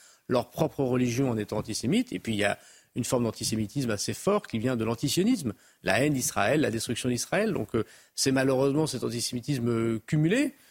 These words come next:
euh, qui, euh, fait pour nos compatriotes de confession juive, euh, quelque chose de, de terrible à vivre. Et je voudrais ici souligner, indépendamment des horreurs qu'avaient, qu'ont vécues les Israéliens, euh, euh, en, en Israël à la suite des attaques du Hamas,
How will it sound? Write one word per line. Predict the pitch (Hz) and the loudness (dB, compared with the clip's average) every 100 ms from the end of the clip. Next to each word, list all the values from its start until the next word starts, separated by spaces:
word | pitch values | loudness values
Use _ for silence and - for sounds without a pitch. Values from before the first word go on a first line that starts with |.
| - - 107 | -18 -8 -2
euh, | 110 110 | 0 0
qui, | - 135 123 | 0 2 2
euh, | 113 110 117 117 82 113 | 2 2 0 -2 -6 -12
fait | - - 151 | -6 0 0
pour | 135 127 | 2 0
nos | 123 | 0
compatriotes | 117 120 117 127 131 131 | -2 -4 -2 0 0 0
de | 127 | -4
confession | 117 120 127 123 | -4 -4 -2 0
juive, | 165 220 127 - - - _ | 2 0 -2 -8 -20 -20 _
euh, | 120 | -4
quelque | 120 123 131 | -2 -2 -2
chose | 120 151 131 | 0 0 0
de, | 123 117 | 0 0
de | 135 | -2
terrible | - 139 160 135 | 0 0 2 2
à | |
vivre. | 147 220 117 - - - _ | 2 0 0 -4 -20 -20 _
Et | 143 | -2
je | 139 | 2
voudrais | 185 214 | 2 2
ici | 196 - 196 | 0 0 -2
souligner, | - 202 233 | 0 2 4
indépendamment | 190 151 147 139 139 | 2 0 0 2 2
des | 135 123 | 0 0
horreurs | 131 147 - | 2 0 0
qu'avaient, | 120 107 120 | -4 -2 -4
qu'ont | - 127 | -2 0
vécues | 127 - | 0 0
les | 131 113 | 0 0
Israéliens, | 113 - 113 113 120 | -2 -2 -2 0 0
euh, | 113 104 101 - - _ _ - | 2 0 -2 -6 -20 _ _ -4
euh, | 110 107 - | 0 0 0
en, | 113 107 107 - 110 - | -2 -2 -2 -4 -6 -2
en | 131 | -2
Israël | 127 - 120 123 | -2 -2 0 2
à | 117 | 0
la | |
suite | 113 120 | -2 -4
des | 120 | -4
attaques | 110 123 - | 0 -2 -2
du | 120 120 | -2 2
Hamas, | 147 202 175 - | 2 2 2 -2